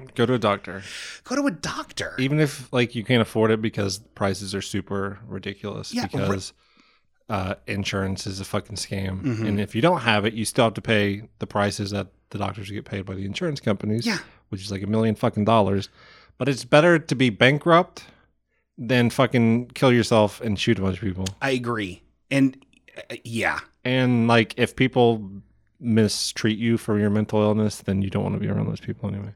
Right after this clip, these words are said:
Speaker 2: Yeah. So shove off. Oh, God, his eyes are so far apart. So gross. My hometown, Bellbrook.
Speaker 1: Yeah.
Speaker 2: Uh, I, I've always said, "People,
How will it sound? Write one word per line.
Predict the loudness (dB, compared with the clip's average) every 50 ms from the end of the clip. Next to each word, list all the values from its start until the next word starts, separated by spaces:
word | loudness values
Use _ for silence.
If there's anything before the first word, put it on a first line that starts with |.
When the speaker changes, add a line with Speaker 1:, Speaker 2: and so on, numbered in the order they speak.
| _ -4
Speaker 2:
Yeah. | -2 -2 -2 -2 -6 _ _ _ _ _ _ _ _ _ _ _ _ _ _ _ _ _
So | -10 -10 -8
shove | -4 -2 -2 -2 0
off. | 2 0 0 0 -4 -10 -20 -20 _ _ _ _ _ _ _ _ _ _ _ _ _ _ _ _ _ _ _ _ _ -6
Oh, | -4 -4 -2 -4 -6 -12 -12
God, | -8 -6 -6 -6
his | -6 -8 -12 -10
eyes | -8 -8 -6 -8 -8 -8
are | -8
so | -6 -6 -6
far | -8 -10 -14 -14 -14
apart. | -14 -12 -12 -12 -12 -10
So | -8 -6 -6 -6 -6
gross. | -8 -8 -6 -4 -4 -4 -4 -8 -12 -12 -14 _ _ -20 -16 -8 -2
My | 0 2
hometown, | 4 4 4 4 4 0 0 0 -2 -4 -10 _ _ -8
Bellbrook. | -6 -6 -6 -6 -8 -8 -10 -14 _ _ _ -20 -18 -16 -16 -16 -16 -16 -12 -4
Speaker 1:
Yeah. | -2
Speaker 2:
Uh, | 0 0 0 0
I, | -4 -4 -2
I've | -2 -2 0 2
always | 2 2 2 2
said, | 0 -2 -2
"People, | -2 -8 -8 -8 -8 -12 -14